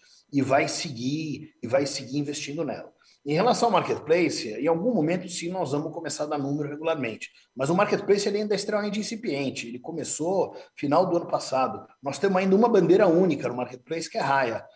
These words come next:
A Drogasil, como tá passando por uma ve-, uma mudança de versão do Magento, a gente decidiu não fazer as duas coisas ao mesmo tempo. A Drogasil deve receber o marketplace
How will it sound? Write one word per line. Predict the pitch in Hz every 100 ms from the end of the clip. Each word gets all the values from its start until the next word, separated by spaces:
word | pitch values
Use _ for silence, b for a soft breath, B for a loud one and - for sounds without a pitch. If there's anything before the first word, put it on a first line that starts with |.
| b b
A | 120
Drogasil, | 147 151 139 160
como | 185 175
tá | 165
passando | 156 143 151 135
por | 143
uma | 139 131
ve-, | 135 131
uma | 127
mudança | 135 143 143 165 147
de | 131
versão | 131 131 - 127
do | 135
Magento, | 131 101 143 185 - 107 _ b b
a | 117
gente | 123 135 143 156
decidiu | 151 147 143 127
não | 143 147
fazer | 156 143
as | 143
duas | 143 131
coisas | 151 143
ao | 143
mesmo | 151 175
tempo. | 165 175 175
A |
Drogasil | 175 160 147 151
deve | 156 143
receber | 147 143 127
o | 135
marketplace | 135 127 - 127 135 143 -